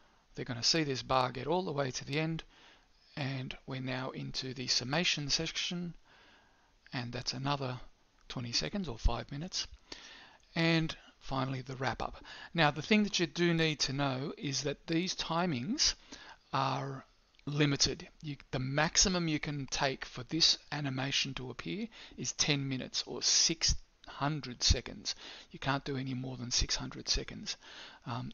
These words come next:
and this one here, I didn't change it, so it's taking five minutes. So that's, um, that's what you get with this particular type of timer. I think it looks pretty cool, uh,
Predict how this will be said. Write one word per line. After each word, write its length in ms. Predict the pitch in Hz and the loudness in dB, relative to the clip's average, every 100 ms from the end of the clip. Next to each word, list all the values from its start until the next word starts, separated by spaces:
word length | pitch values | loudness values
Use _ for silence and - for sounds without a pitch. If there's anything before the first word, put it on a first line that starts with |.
| - | -8
and 120 | 131 | -4
this 120 | 127 | -2
one 100 | 131 | -2
here, 200 | 113 147 | -4 -4
I 40 | 123 | -6
didn't 240 | 127 127 | -6 -4
change 280 | - 135 127 | -2 -2 -4
it, 120 | - | -4
so 100 | - | -4
it's 140 | 123 - | -2 -2
taking 260 | 123 120 | -2 -6
five 260 | - 120 120 | -8 -8 -8
minutes. 240 | 127 - - - - - - | -10 -10 -10 -10 -10 -8 4
So 180 | 190 | 8
that's, 300 | 190 220 - | 8 8 8
um, 320 | 220 202 190 - - - _ - _ - | 10 8 4 -2 -14 -20 _ -20 _ -2
that's 240 | 196 - | 0 2
what 200 | 196 - | 0 0
you 240 | 185 180 175 - | -2 -2 -2 0
get 340 | 208 - - - - | 0 0 -4 -10 -4
with 300 | 156 - - - | -4 -4 -8 -10
this 300 | 143 143 - | -2 0 0
particular 540 | 160 - 139 139 135 | -2 -6 -6 -6 -6
type 240 | - 120 | -4 -4
of 80 | 139 | -4
timer. 240 | 170 240 202 | -2 0 0
I 80 | |
think 180 | 135 135 | -2 -6
it 60 | 120 - | -10 -10
looks 200 | 147 - | -10 -6
pretty 240 | 139 127 | -4 -4
cool, 280 | - 220 285 - - - - | 2 2 2 -12 -18 -16 -6
uh, 380 | 143 143 147 | -2 -2 -4